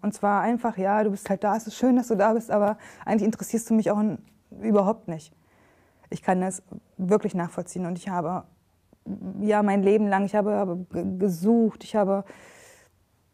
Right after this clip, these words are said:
ich wollte eigentlich nur irgendwo dazugehören. Ich wollte eigentlich, dass nur irgendjemand sagt, okay, Christine, du bist gewollt, es ist in Ordnung.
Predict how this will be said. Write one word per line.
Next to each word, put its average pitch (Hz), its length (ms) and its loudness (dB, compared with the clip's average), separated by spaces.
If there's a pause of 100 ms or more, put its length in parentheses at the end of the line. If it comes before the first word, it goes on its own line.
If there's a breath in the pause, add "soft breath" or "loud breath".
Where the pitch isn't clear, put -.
(1600)
ich - 200 -10
wollte 190 220 0
eigentlich 196 180 0
nur 202 120 0
irgendwo 220 200 0
dazugehören. 208 520 0
Ich 190 120 -6
wollte 190 240 0
eigentlich, 202 220 -2
dass - 220 -8
nur 214 120 2
irgendjemand 220 400 0
sagt, 233 180 -6
okay, 214 200 -4
Christine, 220 340 -4
du 208 60 0
bist 208 180 -6
gewollt, 208 340 0
es 202 60 -6
ist 202 140 -4
in 208 120 -2
Ordnung. 175 420 -4